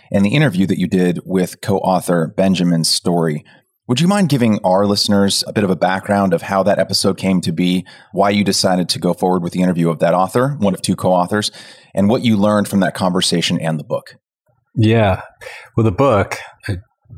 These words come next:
Speaker 2: can't plug it highly enough. It's called Why We Are Restless. I have it on my shelf. It's less than two hundred pages.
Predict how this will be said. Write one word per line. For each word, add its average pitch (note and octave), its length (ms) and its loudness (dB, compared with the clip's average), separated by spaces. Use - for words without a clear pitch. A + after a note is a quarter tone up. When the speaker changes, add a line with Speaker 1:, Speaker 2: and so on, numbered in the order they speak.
Speaker 2:
can't G#2+ 340 -2
plug G#2+ 220 0
it F#2+ 80 0
highly G2+ 320 2
enough. G2 320 2
It's - 100 -8
called F#2+ 460 0
Why G2+ 240 2
We G2 160 2
Are F2 140 2
Restless. F2 680 -2
I A2+ 80 0
have G2 160 0
it G2 60 0
on G2 100 2
my F#2+ 120 0
shelf. F#2+ 580 -2
It's - 140 -4
less A2+ 180 0
than A2 80 2
two A#2+ 140 2
hundred G2+ 240 2
pages. F#2+ 640 0